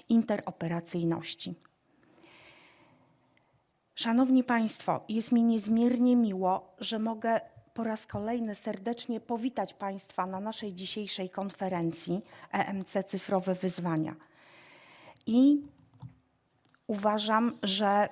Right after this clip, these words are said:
będzie to bardzo duża, e, bardzo duży pożytek i dla Zakładu Społecz-, Ubezpieczeń Społecznych,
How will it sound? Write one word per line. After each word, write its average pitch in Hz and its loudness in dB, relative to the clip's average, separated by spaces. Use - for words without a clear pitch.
będzie 214 4
to 196 4
bardzo 214 2
duża, 202 -4
e, 196 0
bardzo 208 0
duży 196 -4
pożytek 208 0
i 226 -2
dla 214 2
Zakładu 202 -4
Społecz-, 190 -4
Ubezpieczeń 202 -4
Społecznych, 190 -2